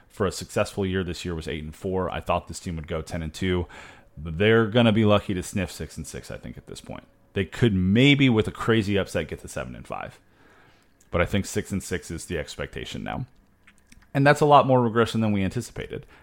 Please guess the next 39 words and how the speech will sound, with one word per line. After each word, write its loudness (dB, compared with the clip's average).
And -2
there 4
are 4
some 0
reasons -2
for -6
that -2
that -4
we -6
can -4
maybe -4
get -4
into -8
as -8
we -6
continue -8
to -10
go -8
through -16
these -16
questions. -16
All 12
right. 12
<clears throat> 6
What's 6
the 8
answer? 4
Patience, -4
<laughs> -14
which -2
sucks, 4
right? 4
'Cause -2
nobody 2
wants 0
to -8
be -2
patient -2
anymore, 2